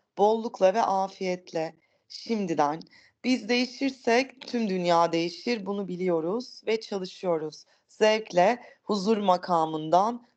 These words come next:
hızır makamından ilmimizle. İşin özü bir tek olmak ve bu bilinçle aştık geçtik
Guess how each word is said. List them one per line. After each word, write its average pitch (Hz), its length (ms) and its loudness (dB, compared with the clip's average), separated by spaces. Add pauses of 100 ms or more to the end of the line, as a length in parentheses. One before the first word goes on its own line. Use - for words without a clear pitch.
hızır 196 300 -2
makamından 180 960 0 (240)
ilmimizle. 196 800 0 (420)
İşin 240 520 -4
özü 196 440 0 (280)
bir 233 200 2
tek 196 280 -2
olmak 180 520 0 (220)
ve 220 140 0
bu 208 140 -8
bilinçle 202 640 -2 (260)
aştık 220 520 0
geçtik 196 760 -4